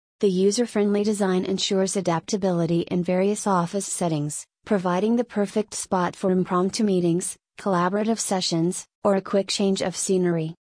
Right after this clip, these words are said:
Glenwood Office Furniture takes pride in offering a diverse range of perch seating slash chairs that cater to the dynamic needs of today's workplace.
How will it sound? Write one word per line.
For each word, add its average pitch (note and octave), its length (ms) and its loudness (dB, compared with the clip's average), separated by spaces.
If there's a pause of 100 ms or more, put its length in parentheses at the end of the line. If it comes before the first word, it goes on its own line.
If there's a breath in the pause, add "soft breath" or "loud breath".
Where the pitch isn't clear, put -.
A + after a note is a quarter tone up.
(600)
Glenwood G#3+ 400 4
Office G3+ 540 0
Furniture F#3 460 0
takes F3+ 380 -2
pride F3 300 0
in F#3+ 140 0
offering F#3 460 0
a F#3 40 0
diverse F#3+ 380 -2
range F3+ 300 2
of F#3 200 -4
perch F#3 260 -2
seating G3 440 0
slash G3+ 440 -2
chairs E3 380 0
that - 160 -4
cater F#3+ 320 0
to F#3+ 140 -4
the F3 100 0
dynamic F3+ 640 2
needs F3 320 2
of - 100 -6
today's E3+ 520 0
workplace. E3+ 680 -4